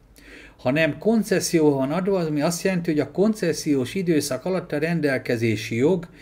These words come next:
egy magántársaság, egy tőke alap tulajdonában van. Az, hogy nem a magyar társadalom tulajdona az egyetemeinknek az épületei, és ne-, és a,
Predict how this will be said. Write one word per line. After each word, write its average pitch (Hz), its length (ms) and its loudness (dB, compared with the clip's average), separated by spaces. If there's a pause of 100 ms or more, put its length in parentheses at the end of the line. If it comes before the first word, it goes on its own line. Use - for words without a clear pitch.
(400)
egy 135 200 -2
magántársaság, 120 1160 0
egy 123 160 -2
tőke 175 460 2
alap 104 420 -2 (400)
tulajdonában 104 1000 -2
van. 90 200 -16 (1080)
Az, 226 220 2
hogy 190 140 4
nem 247 200 6
a 226 60 6
magyar 190 420 4
társadalom 170 760 0
tulajdona 180 800 0 (320)
az 139 220 -4
egyetemeinknek 139 1160 0
az 135 160 0
épületei, 147 760 2
és 135 300 -2
ne-, 156 300 -2
és 127 180 0
a, 131 180 2